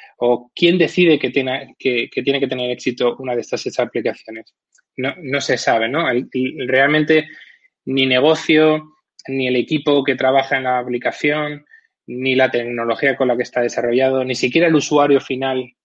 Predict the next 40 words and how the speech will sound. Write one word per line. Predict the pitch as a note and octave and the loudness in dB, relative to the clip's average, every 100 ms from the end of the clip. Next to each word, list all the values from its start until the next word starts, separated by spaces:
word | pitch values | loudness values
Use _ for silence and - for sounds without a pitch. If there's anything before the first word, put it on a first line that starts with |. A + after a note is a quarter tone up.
| _ | _
el | - B2 A#2+ A#2 A#2+ | -8 -4 -2 -2 -4
que | - B2 | -4 0
vaya | B2 A#2+ | 0 2
a | |
probarla, | A#2+ B2 B2 C3 B2+ _ - - _ - | 2 2 4 2 0 _ -20 -20 _ -8
eh, | A#2 A2+ A2 | -2 0 0
nos | A2 A#2 | -2 -8
puede | - A#2+ | -2 -2
contestar | G#2+ A2 A2 - A2 | 0 -6 -4 -2 0
a | |
esto. | G#2+ - - A2+ _ _ | 0 -4 -14 -16 _ _
Simplemente | - C#3 C3+ C3+ C#3 C3 A2 _ | -6 -2 0 2 2 0 -2 _
con | - A#2 | 0 0
el | A#2 A2+ A2+ | 0 -6 -2
paso | C3 - | -2 0
del | C3 | -2
tiempo | C3 C#3 B2+ G#2+ A2+ | -2 -2 -2 -4 0
y | A#2 | 0
los | A2+ G#2+ | 2 0
datos | B2 B2+ B2+ A2+ G#2+ - _ _ _ C#3+ - | 2 2 2 -4 -6 -16 _ _ _ -20 -10
que, | A#2 A2 G#2+ G#2+ G#2 G#2 G#2+ _ _ | -6 -4 -4 -4 -8 -12 -18 _ _
que | - | -8
podamos | A2+ A#2 A#2+ A#2+ | -2 -2 -2 -2
obtener | B2+ - B2+ C3+ B2+ | -2 0 2 2 0
de, | A#2+ A2+ G#2+ A2 | 0 0 0 -2
de | A2 A2+ A2 | -2 -2 -2
salida | - A#2 A#2+ | -2 -2 -2
a | |
producción | A#2+ A#2 A#2 B2 | 0 -2 -2 -4
de | A#2+ | -2
la, | A#2 A2+ A2+ A2+ A2+ A#2+ | -2 -2 -2 -4 -8 -4
de | |
la | A#2+ | -4
aplicación, | A#2 A2+ A#2 - C3 - - - _ _ _ | -2 -2 -4 -4 -10 -12 -20 -20 _ _ _
sabremos | _ - C3+ C3+ C#3 C3 | _ 0 2 2 0 0
si, | - B2+ B2+ - | 0 2 0 -4
si | - | -4
está | A#2+ - | -4 -2
teniendo | B2 A#2+ A#2 | -4 -4 -6
éxito | A2 G2+ A#2+ A#2 G#2 | -8 -8 -8 -6 -8